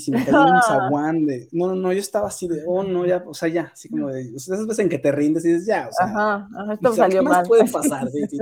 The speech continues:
Speaker 1: todo mal. Sí
Speaker 2: Le
Speaker 1: me ayudaron
Speaker 2: estrellé
Speaker 1: a
Speaker 2: su casa,
Speaker 1: salir, sí,
Speaker 2: <laughs> ya
Speaker 1: pero
Speaker 2: llegaron
Speaker 1: no.
Speaker 2: por ti, hija. <laughs> Sí, le, le, en su, en su reja, ¿no? <laughs> Ya llegaron por
Speaker 1: Todo
Speaker 2: ti.
Speaker 1: mal, qué horror.
Speaker 2: Ay, sí, ¿ves? Es que
Speaker 1: No.
Speaker 2: sí, ¿no?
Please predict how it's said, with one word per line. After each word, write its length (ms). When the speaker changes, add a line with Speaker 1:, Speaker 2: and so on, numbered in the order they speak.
Speaker 1:
todo 200
mal. 260
Sí 80
Speaker 2:
Le 20
Speaker 1:
me 60
ayudaron 280
Speaker 2:
estrellé 20
Speaker 1:
a 80
Speaker 2:
su 80
casa, 280
Speaker 1:
salir, 220
sí, 100
Speaker 2:
<laughs> 20
ya 60
Speaker 1:
pero 220
Speaker 2:
llegaron 360
Speaker 1:
no. 60
Speaker 2:
por 260
ti, 240
hija. 360
<laughs> 320
Sí, 200
le, 320
le, 480
en 200
su, 180
en 180
su 160
reja, 380
¿no? 180
<laughs> 340
Ya 100
llegaron 500
por 120
Speaker 1:
Todo 220
Speaker 2:
ti. 60
Speaker 1:
mal, 480
qué 80
horror. 440
Speaker 2:
Ay, 260
sí, 240
¿ves? 380
Es 100
que 140
Speaker 1:
No. 60
Speaker 2:
sí, 300
¿no? 240